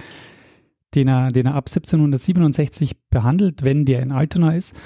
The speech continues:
Und ein Jahr später, siebzehnhundertachtundsechzig, begibt sich Christian der Siebte auf eine einjährige Reise und Struensee begleitet ihn dann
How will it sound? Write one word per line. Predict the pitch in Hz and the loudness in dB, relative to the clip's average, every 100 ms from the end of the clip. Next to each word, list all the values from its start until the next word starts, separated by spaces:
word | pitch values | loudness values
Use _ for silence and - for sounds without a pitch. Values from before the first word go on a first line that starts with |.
| - | -6
Und | - 151 | -4 0
ein | 151 | 2
Jahr | 151 120 | 2 0
später, | - - 180 127 110 | -2 -2 -2 0 -2
siebzehnhundertachtundsechzig, | 107 147 151 135 123 - 139 - 147 127 123 - 165 - - - - | -2 -2 0 2 0 -2 -4 -2 -2 0 -4 -2 -6 -6 -14 -20 -8
begibt | - 139 - | -2 -2 -2
sich | 151 | -4
Christian | - 180 - 156 143 131 | 0 -2 -2 -2 0 0
der | 123 | 0
Siebte | - 170 - 147 | -2 -4 -2 0
auf | 135 127 127 - | 0 0 -2 -2
eine | 123 113 113 135 | 0 0 0 0
einjährige | 131 151 123 113 117 | 2 2 2 2 0
Reise | 110 110 143 180 196 196 - | 0 0 -2 -2 -4 -4 -2
und | 135 | 0
Struensee | 135 147 170 196 160 | 0 0 2 2 0
begleitet | 139 123 120 135 - | 0 0 0 -2 -2
ihn | 139 139 | -2 0
dann | 123 120 | 0 -2